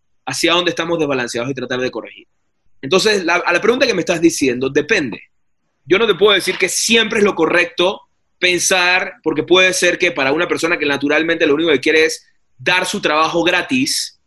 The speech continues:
la persona tiene que trabajar en verdad en valorar su trabajo y cobrar correctamente. Si hay una persona que nada más está pensando en cobrar, cobrar, cobrar y no le importa lo que le da a la gente,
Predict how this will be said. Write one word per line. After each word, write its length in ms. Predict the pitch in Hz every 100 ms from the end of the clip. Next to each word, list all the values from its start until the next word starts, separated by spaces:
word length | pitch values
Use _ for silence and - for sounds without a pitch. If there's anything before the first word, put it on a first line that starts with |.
| _ _ _ -
la 100 | 131
persona 340 | 139 160 165
tiene 180 | 160 160
que 80 | 147
trabajar 340 | 131 123 127
en 100 | 143
verdad 380 | 143 120 127 135 -
en 160 | 135
valorar 420 | 131 127 131 160 190
su 120 | 208
trabajo 600 | 160 147 127 127 165 - -
y 120 | 139
cobrar 360 | 139 139 156
correctamente. 580 | 156 123 110 - 98 87 _ _ _ _ _ _ -
Si 120 | 165
hay 80 | 202
una 140 | 208
persona 320 | 180 185 202
que 100 | 185
nada 200 | 175 170
más 160 | 196 240
está 180 | 240 233
pensando 480 | 226 214 240 226
en 80 | 196
cobrar, 400 | 180 180 190 214
cobrar, 360 | 202 196 208 208
cobrar 340 | 185 208 202 -
y 80 |
no 100 | 190
le 80 | 226
importa 440 | 220 - 233 233 170
lo 120 | 156
que 100 | 139
le 80 | 135
da 100 | 135
a 40 |
la 100 | 131
gente, 420 | 131 110 123 -